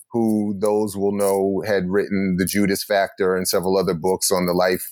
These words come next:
and, and assassination of Malcolm X. And he had, you know, long been a, a, a, a, a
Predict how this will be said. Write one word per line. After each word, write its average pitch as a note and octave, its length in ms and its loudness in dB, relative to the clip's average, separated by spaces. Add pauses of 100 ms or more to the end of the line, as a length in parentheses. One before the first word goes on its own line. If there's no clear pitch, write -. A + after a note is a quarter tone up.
and, F2+ 240 0
and F2+ 120 -2
assassination F2+ 680 0
of E2 80 -6
Malcolm E2+ 360 0
X. - 340 0
And F2+ 140 -4
he F2 180 2
had, E2+ 200 -4 (460)
you A2 120 -4
know, E2+ 80 0
long F2+ 320 2
been F2+ 140 0
a, E2+ 80 0
a, E2 320 0 (580)
a, E2+ 60 -2
a, E2+ 800 0
a D#2+ 280 0